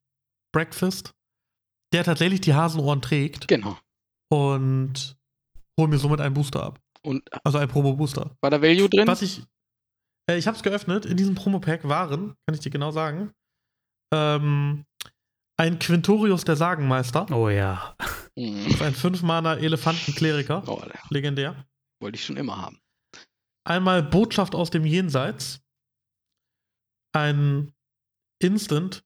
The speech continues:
Speaker 1: mit Einberuf. Das ist, glaub ich, Convoke. Und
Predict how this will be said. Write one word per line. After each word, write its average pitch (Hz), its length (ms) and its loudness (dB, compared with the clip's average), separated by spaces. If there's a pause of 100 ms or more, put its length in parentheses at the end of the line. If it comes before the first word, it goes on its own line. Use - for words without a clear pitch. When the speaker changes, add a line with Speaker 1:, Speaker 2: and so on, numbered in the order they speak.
Speaker 1:
mit 156 600 -2 (320)
Einberuf. 131 640 2 (680)
Das 147 200 -4
ist, 147 80 -10
glaub 143 160 -4
ich, 131 80 -8
Convoke. 139 580 -4 (1400)
Und 147 760 0